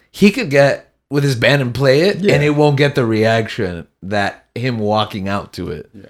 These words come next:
Speaker 1: does. And that's what it is, connecting a song, a theme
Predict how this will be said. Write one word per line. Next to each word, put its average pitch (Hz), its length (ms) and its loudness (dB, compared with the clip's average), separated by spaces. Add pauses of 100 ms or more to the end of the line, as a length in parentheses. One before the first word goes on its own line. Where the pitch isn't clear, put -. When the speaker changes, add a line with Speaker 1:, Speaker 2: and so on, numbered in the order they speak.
(160)
Speaker 1:
does. 80 380 -6 (280)
And 104 420 -2 (320)
that's 104 240 0
what 117 140 0
it 117 100 -2
is, 90 260 -4
connecting 110 880 -6 (400)
a 90 360 -4
song, 104 580 -2
a 85 100 -8
theme 110 800 -6